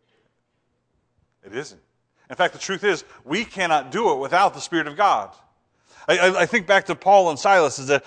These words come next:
beaten and bloodied and, and, and in stocks in j-, in, in jail for preaching the gospel of Christ.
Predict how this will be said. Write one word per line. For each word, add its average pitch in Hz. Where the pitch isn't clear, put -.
beaten 139
and 135
bloodied 165
and, 143
and, 156
and 156
in 175
stocks 202
in 160
j-, 175
in, 165
in 160
jail 180
for 185
preaching 185
the 147
gospel 165
of 131
Christ. 196